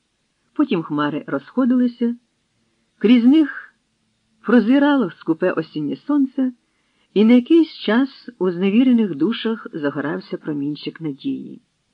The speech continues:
Постоять татари, померзнуть у своїх юртах, та й чого доброго,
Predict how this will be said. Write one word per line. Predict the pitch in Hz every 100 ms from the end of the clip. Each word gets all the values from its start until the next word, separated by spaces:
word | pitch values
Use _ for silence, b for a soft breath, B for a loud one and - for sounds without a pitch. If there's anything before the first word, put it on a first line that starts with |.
| _ _ _ _ _
Постоять | 170 165 - 202 196 165
татари, | 156 - 151 147
померзнуть | 147 147 170 233 190 170 -
у |
своїх | 160 151 156 143 -
юртах, | 135 139 - 131 -
та | -
й | 240
чого | 240 247
доброго, | 214 254 226 233 240